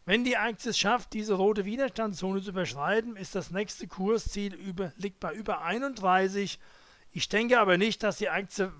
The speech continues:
weiter als bis einunddreißig steigt. Das hier ist ja, äh, in den zwanzig, zweitausender Jahren, neunzehnhundertneunzig, zweitausend, am neuen Markt, da war die Welt ja eine ganz andere. Das sehe ich nicht auf diese Aktie zukommen,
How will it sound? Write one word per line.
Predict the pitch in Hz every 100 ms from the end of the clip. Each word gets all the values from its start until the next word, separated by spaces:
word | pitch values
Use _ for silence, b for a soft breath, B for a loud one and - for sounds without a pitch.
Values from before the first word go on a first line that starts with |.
| 120
weiter | 131 185 196 180
als | 175 170
bis | - -
einunddreißig | 151 165 214 185 147 170 175 151
steigt. | - 147 180 185 - b b b b b -
Das | 175 175
hier | 175 185 180 190
ist | - 180 -
ja, | 180 165 175 156
äh, | 160 165 160 165 -
in | 170
den | 160 160
zwanzig, | - 156 185 170 -
zweitausender | - 180 175 156 180 175 190
Jahren, | 170 160 170 190 196 175 -
neunzehnhundertneunzig, | 156 160 175 185 170 165 175 208 190
zweitausend, | - 175 185 147 165 170 185 180 B B B -
am | 147
neuen | 143 151 175
Markt, | 151 160 180 170
da | 143
war | 151
die | 175 156
Welt | 170 170
ja | 175
eine | 160
ganz | 160 170
andere. | - 170 170 170 170 b b b -
Das | 196 -
sehe | 233 - 180 214
ich | 196 -
nicht | 180 220 -
auf | 208 185
diese | 175 165 151
Aktie | 151 - 170
zukommen, | - 202 170 170 170